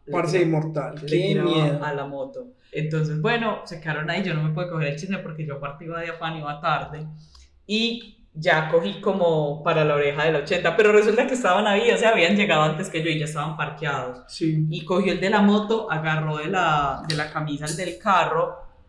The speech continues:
Speaker 1: a, a, a darle golpes. Y pasa un taxista y dice como, dice literalmente como,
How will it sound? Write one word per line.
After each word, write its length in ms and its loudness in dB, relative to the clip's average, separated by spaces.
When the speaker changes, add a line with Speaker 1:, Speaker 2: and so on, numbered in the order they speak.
Speaker 1:
a, 1000 4
a, 360 -2
a 40 4
darle 200 -4
golpes. 680 -4
Y 120 -2
pasa 280 4
un 100 2
taxista 1160 2
y 100 -6
dice 320 2
como, 680 0
dice 340 -4
literalmente 800 -2
como, 720 -6